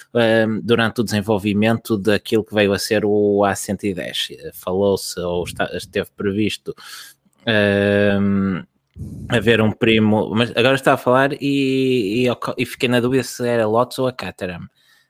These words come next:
Eh, eu penso, eu vou, vou ter que me corrigir porque acho que era com a Caterham e não com a Lotus.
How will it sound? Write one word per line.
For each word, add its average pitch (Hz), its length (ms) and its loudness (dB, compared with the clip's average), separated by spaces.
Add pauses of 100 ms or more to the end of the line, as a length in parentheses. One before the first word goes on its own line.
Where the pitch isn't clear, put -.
(180)
Eh, 101 180 0
eu 98 40 -2
penso, 120 320 -2
eu 101 760 0
vou, 98 300 -12
vou 113 160 0
ter - 140 0
que - 100 -4
me 120 80 2
corrigir 113 340 -2
porque - 200 -6
acho 123 120 -2
que - 80 -4
era 120 320 0
com - 120 -4
a 113 40 -10
Caterham 92 460 -4
e 95 60 -2
não 95 160 -2
com - 100 -6
a 101 60 2
Lotus. 85 360 -6